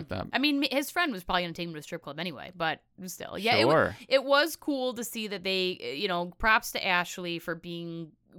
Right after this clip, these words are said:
Speaker 2: being okay with, with
Speaker 1: Being
Speaker 2: it.
Speaker 1: secure enough
Speaker 2: Yeah.
Speaker 1: to know that it's,
Speaker 2: Yeah.
Speaker 1: you know, it's okay. It's not a big deal.
Speaker 2: Yeah, it's, these
Speaker 1: Have
Speaker 2: are just
Speaker 1: fun with
Speaker 2: strippers.
Speaker 1: it.
Speaker 2: Yeah,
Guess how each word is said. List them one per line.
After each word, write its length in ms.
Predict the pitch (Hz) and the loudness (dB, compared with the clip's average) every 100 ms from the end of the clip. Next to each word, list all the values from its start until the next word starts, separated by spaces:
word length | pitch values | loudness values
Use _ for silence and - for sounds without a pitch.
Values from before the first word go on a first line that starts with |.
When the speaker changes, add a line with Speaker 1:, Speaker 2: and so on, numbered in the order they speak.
| 190 | -6
Speaker 2:
being 400 | 254 285 285 277 | 0 2 2 2
okay 520 | 262 262 285 285 294 | 2 2 2 2 2
with, 200 | 196 185 - - 185 | 0 -4 -6 -18 -6
with 240 | 190 175 - _ _ _ | -4 -4 -8 _ _ _
Speaker 1:
Being 120 | 190 185 | 0 0
Speaker 2:
it. 40 | |
Speaker 1:
secure 420 | - 196 165 165 | 2 4 8 8
enough 160 | 131 120 | 8 6
Speaker 2:
Yeah. 160 | 392 311 | 8 10
Speaker 1:
to 220 | 117 110 | 8 6
know 20 | 104 | 0
that 60 | 104 | -2
it's, 260 | - - | -4 -6
Speaker 2:
Yeah. 180 | - 147 | -2 -2
Speaker 1:
you 100 | 135 | -2
know, 180 | 101 90 - | -4 -4 -2
it's 100 | - | 2
okay. 280 | 202 - 151 | 2 0 -4
It's 140 | 131 | -6
not 80 | 156 | -4
a 20 | |
big 120 | 104 85 | -2 -4
deal. 180 | - - | -8 -10
Speaker 2:
Yeah, 140 | - 101 - | -10 -10 -12
it's, 160 | 196 190 | -14 -10
these 220 | 208 240 | -6 0
Speaker 1:
Have 100 | 285 | 0
Speaker 2:
are 20 | |
just 80 | 262 | 2
Speaker 1:
fun 140 | 220 139 | 2 2
with 40 | |
Speaker 2:
strippers. 220 | 190 - - | -2 -6 -6
Speaker 1:
it. 60 | |
Speaker 2:
Yeah, 100 | 269 | -2